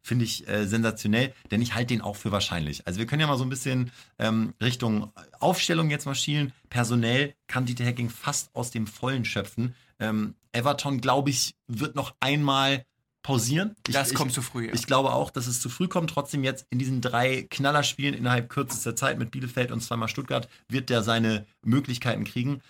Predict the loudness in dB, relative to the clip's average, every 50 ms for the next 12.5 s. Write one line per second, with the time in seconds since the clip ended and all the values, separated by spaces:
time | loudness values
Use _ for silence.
0 | _ _ _ 0 0 2 2 0 0 0 0 0 0 -2 -2 -2 -6 -8 -6 -4
1 | -4 -2 -2 0 -2 -2 -4 -4 -8 _ _ _ _ _ _ _ -12 -4 2 4
2 | 4 4 4 2 0 -2 -2 -2 0 0 0 0 0 0 -2 -2 0 2 2 2
3 | 0 0 -2 -6 -6 -6 -6 -4 -4 -6 -6 -4 -4 -2 -2 0 0 0 0 0
4 | 0 0 0 0 0 -2 -2 2 2 4 2 2 -2 -6 -6 -2 -2 0 2 2
5 | 2 2 2 2 2 2 2 2 2 0 0 -2 -4 -6 -14 -20 -20 -20 -20 _
6 | _ -4 -2 0 0 0 -2 -2 0 2 4 6 6 6 6 6 4 4 4 4
7 | 4 4 2 -4 -12 _ _ _ _ _ 0 0 2 2 2 0 -2 -2 -2 -2
8 | -2 -2 -2 -2 -4 -4 -2 0 0 -2 -2 -2 -4 -2 -2 0 -2 -4 -4 -4
9 | -2 -2 0 0 -2 -2 -4 -4 -2 -2 -2 0 0 -2 -4 -6 -8 -10 -14 -16
10 | -20 _ -20 -20 _ _ _ -16 -14 -14 -14 -16 -18 -20 -20 -20 -20 _ _ -12
11 | -2 2 2 2 2 2 -2 -2 0 0 2 2 0 0 0 -2 -6 -10 -6 -2
12 | 2 2 4 4 2 0 0 -4 -4